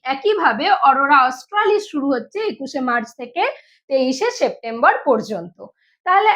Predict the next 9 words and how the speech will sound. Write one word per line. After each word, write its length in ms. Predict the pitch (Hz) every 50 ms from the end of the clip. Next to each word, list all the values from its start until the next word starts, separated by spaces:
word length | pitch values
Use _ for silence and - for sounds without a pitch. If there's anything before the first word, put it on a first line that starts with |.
| - -
আজকের 500 | - 240 247 - - - - 403 427 427
এই 140 | 440 440 440
আলোচনাটার 800 | 381 285 240 247 285 - - 403 392 392 403 392 415 392 392
মাধ্যমে 720 | 349 294 254 240 226 214 220 - - 359 359 294 233 208 220 240 311 415
আমি 260 | 403 294 254 247 277 269
তোমাদের 420 | 302 302 302 330 359 359 427 440
সামনে 360 | - - 440 427 403 392 403 415
তুলে 320 | - 339 277 254 277 311 370
ধরলাম 480 | 359 349 262 226 220 220 240 254 269